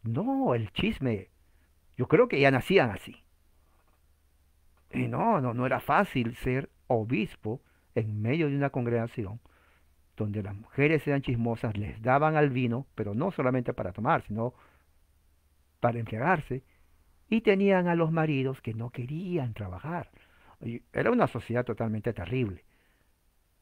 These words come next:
Y dice Pablo a Tito, le dice, versículo dos, "Instruye a los ancianos a que estén alertas". Y eso está difícil.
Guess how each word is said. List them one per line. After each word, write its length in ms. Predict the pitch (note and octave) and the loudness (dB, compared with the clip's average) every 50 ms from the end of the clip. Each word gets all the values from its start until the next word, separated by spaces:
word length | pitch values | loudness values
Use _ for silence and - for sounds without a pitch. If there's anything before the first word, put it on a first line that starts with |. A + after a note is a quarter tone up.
| _ _ _ _ _ _ _ _ _ | _ _ _ _ _ _ _ _ _
Y 100 | - C#3+ | 0 2
dice 440 | C3 G#3+ B3 A#3 - - G#3+ G3+ - _ _ _ _ _ _ _ | 4 4 2 2 4 2 2 2 0 _ _ _ _ _ _ _
Pablo 480 | - G3 F3+ D3+ C#3 C3 C3+ - - _ _ _ _ _ _ _ _ _ _ _ _ _ _ _ _ _ _ _ _ _ | 6 6 8 8 6 4 2 0 -2 _ _ _ _ _ _ _ _ _ _ _ _ _ _ _ _ _ _ _ _ _
a 100 | - C#3 | 0 0
Tito, 400 | - - D#3 A2 - - G#2 - - _ _ _ _ _ _ _ _ _ _ _ _ _ _ _ _ _ _ | 2 0 -2 -2 -2 -6 -12 -12 -14 _ _ _ _ _ _ _ _ _ _ _ _ _ _ _ _ _ _
le 140 | - E3+ B2+ | -2 0 2
dice, 280 | A#2+ D3 D#3+ - - B2+ | 2 2 2 2 2 2
versículo 400 | B2 A2+ - D#3+ - C#3 C3+ A#2+ | 2 0 -4 -4 -2 0 0 0
dos, 180 | A2+ A2+ - | 0 -2 -2
"Instruye 460 | - D3+ B2 - - - G#3 G#3+ F#3+ G3 | -2 -4 -4 -2 0 0 2 4 6 6
a 20 | |
los 180 | F3+ E3 - D#3 | 4 4 2 2
ancianos 520 | C#3 C#3 - - F3 E3+ F3+ F#3 E3 - | 0 2 2 2 2 2 2 0 -2 -2
a 60 | C3 | -2
que 100 | - B2 | -2 -2
estén 260 | A#2+ - - C3+ C3 | -4 -2 -2 0 2
alertas". 420 | B2 A2+ A2 G#2+ G#2+ - - G2+ - - - _ _ _ _ _ _ _ _ _ _ _ _ _ _ _ _ _ _ _ _ _ _ _ _ _ _ _ _ - | 2 2 2 2 0 -4 -8 -10 -10 -12 -18 _ _ _ _ _ _ _ _ _ _ _ _ _ _ _ _ _ _ _ _ _ _ _ _ _ _ _ _ -2
Y 120 | B2 C3 | 0 2
eso 120 | D#3+ G3 G3+ | 4 4 2
está 180 | D3 - A#2+ | 2 0 -2
difícil. 520 | - - - - F#3+ G#3 C3+ - - - | -2 -2 -2 0 2 2 2 0 -4 -12